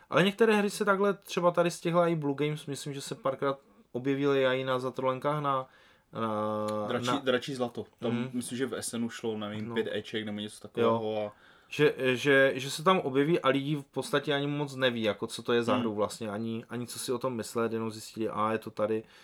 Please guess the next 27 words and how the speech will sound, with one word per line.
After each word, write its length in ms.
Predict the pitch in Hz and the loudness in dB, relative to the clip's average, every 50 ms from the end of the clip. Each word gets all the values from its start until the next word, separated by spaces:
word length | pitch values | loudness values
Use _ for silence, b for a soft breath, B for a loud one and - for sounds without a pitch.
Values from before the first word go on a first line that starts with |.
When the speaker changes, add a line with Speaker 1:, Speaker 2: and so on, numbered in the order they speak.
| B B B B | B B B B
Speaker 1:
strašně 380 | - - - 110 110 - - 123 | -14 -10 -8 -6 -6 -6 -8 -10
staré,“ 300 | - - 107 107 110 107 | -6 -2 0 0 0 0
a 140 | - 110 113 | -2 -4 -4
ne, 140 | 120 120 - B B B B B | -4 -6 -6 B B B B B
a 80 | B 120 | B 4
nejsou 280 | 147 175 170 - 202 | 6 6 6 4 4
to 100 | 170 185 | 6 6
jako 180 | 180 170 - 175 | 6 6 6 4
vyloženě, 640 | 156 160 160 160 151 165 160 160 156 156 156 151 104 | 2 2 2 2 2 2 2 4 6 6 6 4 2
vyloženě 420 | 127 127 135 139 139 143 143 143 143 | 0 2 2 2 2 0 0 -2 0
jako 180 | 139 135 - 143 | 0 -2 -2 -2
nějaké 240 | 139 135 131 147 | -2 -2 -2 -4
špatné, 520 | - - - 117 117 - - 123 120 117 - - | -6 -4 0 0 0 0 -2 -6 -6 -6 -8 -10
špatné 420 | 95 - - 120 117 - 127 127 | -14 -6 -4 -4 -2 -2 -2 -4
hry, 380 | 127 131 127 131 135 147 160 160 b b b b b b b b b b _ _ _ _ - | -2 0 0 2 2 0 -2 -4 b b b b b b b b b b _ _ _ _ -2
ale 340 | 110 117 117 117 120 120 120 120 120 123 123 123 123 123 123 123 123 123 123 123 123 | 2 2 4 4 4 4 4 2 2 2 2 2 2 2 2 2 2 2 2 2 0
možná, 400 | 123 123 123 120 120 131 127 127 | 0 -2 -4 -4 -2 -2 -2 -2
že 260 | 120 120 127 123 120 120 | -2 0 0 2 2 2
už, 360 | 123 120 117 - - - - | 0 0 -4 -6 -8 -8 -8
už 140 | - 117 117 | -8 -6 -4
zase 360 | 120 120 117 - - - 131 | -4 -4 -4 -4 -6 -6 -6
se 160 | 120 - 135 | -6 -6 -6
to 140 | 120 - 127 | -4 -4 -2
dostalo 360 | 120 120 - - 131 123 123 | -4 -4 -4 -2 -2 -2 0
někde 260 | 123 123 120 123 120 120 | -2 -2 -2 -2 -2 -2
jinde, 300 | 123 123 120 107 90 85 | -2 -2 -4 -4 -4 -4
ta, 340 | - 87 85 87 92 92 | -4 -6 -8 -8 -10 -12